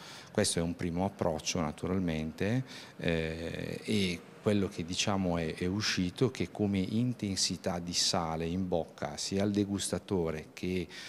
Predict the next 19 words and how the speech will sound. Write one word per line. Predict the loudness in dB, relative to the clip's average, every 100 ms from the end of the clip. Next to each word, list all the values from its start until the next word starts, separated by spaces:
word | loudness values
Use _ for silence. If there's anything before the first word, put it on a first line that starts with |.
| -14 -14 -8
a |
livello, | -6 -2 0 2 2 0
diciamo, | -4 -2 0 0
di | 0 -2 -2
analisi | -2 0 0 -2
chimica, | 0 2 4 2 -4
quindi | -4 -2 0
di | -2
laboratorio | -2 -4 -6 0 2 2 0
effettivo, | -2 -6 -6 -8 -2 -2 -2 -6 -12 -10
il, | -2 0 2 0 0 -2 -4 -6
il | -2 0 0 0 -2
prodotto, | -2 0 4 4 4 0 -8 -6 -6 -10 -12
eh, | -10 -10 -10 -14
diciamo, | -12 -6 -6 -6 -8
a |
fine | -6 -2 2
maturazione, | 2 0 -2 -4 -4 0 2 2 0
quindi, | -6 -6 -6